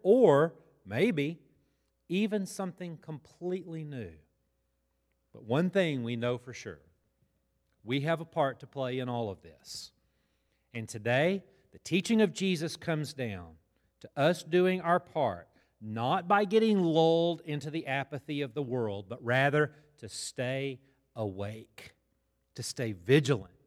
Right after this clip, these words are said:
to pay attention, and to look for the actions of God in our everyday lives. Nothing is more exciting to the ears of a child than to hear,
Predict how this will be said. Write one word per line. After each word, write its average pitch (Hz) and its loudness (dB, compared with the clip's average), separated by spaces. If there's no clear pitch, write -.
to 107 -12
pay 160 8
attention, 170 0
and 90 -18
to 98 -16
look 135 6
for 123 -8
the 113 -10
actions 151 -2
of 101 -16
God 123 -6
in 107 -14
our 101 -14
everyday 143 -4
lives. 101 -12
Nothing 262 2
is 262 2
more 254 2
exciting 175 -2
to 185 -2
the 165 -8
ears 262 4
of 269 0
a 269 -4
child 101 -6
than 170 4
to 185 -2
hear, 160 0